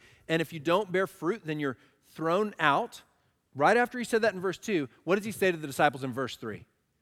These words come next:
"You are already clean." That's another variation of the word he used for pruned. He had just said in verse two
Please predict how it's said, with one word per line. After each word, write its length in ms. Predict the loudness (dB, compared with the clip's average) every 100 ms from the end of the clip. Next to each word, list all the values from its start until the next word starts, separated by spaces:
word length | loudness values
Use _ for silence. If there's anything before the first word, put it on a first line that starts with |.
| _ _ _ _ _ _ _ _ _ -20
"You 360 | -8 -4 -4
are 300 | 0 2 2
already 640 | 0 2 2 4 4 4 2
clean." 480 | -2 -4 -2 -2 0
That's 220 | 0 0
another 400 | -2 0 2 0
variation 640 | 0 0 0 -2 -4 -4
of 180 | -4 -4
the 80 | -4
word 320 | -2 -2 -4
he 100 | -6
used 340 | -6 -4 -6
for 120 | -6 -10
pruned. 480 | -8 -4 -2 -4
He 80 | -6
had 120 | -6
just 200 | -4 -4
said 160 | 0 0
in 140 | -2
verse 240 | -4 -4 -4
two 440 | -4 0 0 -2